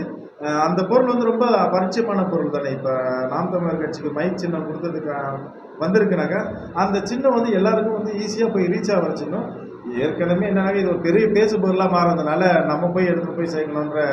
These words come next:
தேவையே இல்லை. அதை already எப்போ அண்ணன் அறிவிச்சாரோ அன்னில இருந்தே போய் சேர்ந்துருச்சு.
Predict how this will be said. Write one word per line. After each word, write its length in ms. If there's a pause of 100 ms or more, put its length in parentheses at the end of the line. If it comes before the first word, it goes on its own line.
தேவையே 320
இல்லை. 220 (320)
அதை 160
already 340
எப்போ 200 (100)
அண்ணன் 280
அறிவிச்சாரோ 380
அன்னில 300
இருந்தே 280
போய் 280
சேர்ந்துருச்சு. 460